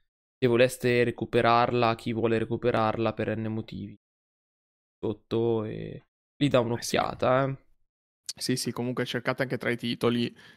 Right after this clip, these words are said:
Speaker 2: vari delle nostre puntate, ormai abbiamo pubblicato, eh, N, N puntate, anzi l'altro giorno,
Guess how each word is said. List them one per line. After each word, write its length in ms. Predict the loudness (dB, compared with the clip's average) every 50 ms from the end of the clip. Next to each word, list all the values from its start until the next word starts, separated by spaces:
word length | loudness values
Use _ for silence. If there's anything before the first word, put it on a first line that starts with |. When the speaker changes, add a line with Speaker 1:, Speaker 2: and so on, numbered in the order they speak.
| _ _ -6 -2
Speaker 2:
vari 500 | 0 2 4 4 4 2 2 0 0 -2
delle 220 | -2 -2 -2 -2
nostre 260 | -4 -4 -4 -6 -6
puntate, 400 | -6 -4 -2 0 0 0 0 -2
ormai 180 | -4 -4 -4 -4
abbiamo 200 | -4 -4 -6 -6
pubblicato, 920 | -8 -8 -8 -8 -6 -6 -6 -8 -8 -8 -8 -8 -6 -6 -6 -6 -8 -12 _ -20 -20 _ _ _ _ _ _ _ -14 -14 -14 -14 -16 -20 _ _ _ _ _ _ -2
eh, 140 | 0 2 4
N, 320 | 4 4 6 6 6 4 4 0 _
N 260 | -2 0 0 0 0
puntate, 440 | -2 -4 0 2 2 4 4 2 0 0
anzi 360 | 2 2 2 2 0 0 2
l'altro 260 | 2 2 2 2 0
giorno, 500 | 2 2 0 2 2 2 2 2 0 -2